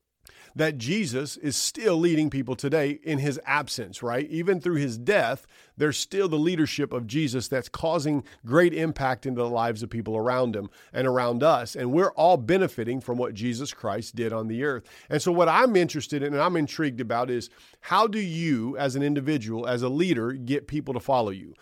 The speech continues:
What, what, what do you do? What attributes? What are some of the things that you do as a leader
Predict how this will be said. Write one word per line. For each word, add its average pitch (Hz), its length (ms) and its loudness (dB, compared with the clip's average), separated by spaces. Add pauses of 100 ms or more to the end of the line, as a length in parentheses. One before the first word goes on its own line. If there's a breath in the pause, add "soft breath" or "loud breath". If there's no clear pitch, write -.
(200 soft breath)
What, 156 300 4
what, 175 380 4
what 165 420 0
do 175 80 -4
you 160 320 -2
do? 131 260 2
What 139 300 2
attributes? 117 840 -6
What 151 280 4
are 180 80 4
some 180 240 0
of 156 80 2
the 139 80 0
things 156 420 0
that 135 160 0
you 139 240 -4
do 139 300 2
as 117 100 0
a 117 80 -2
leader 143 400 0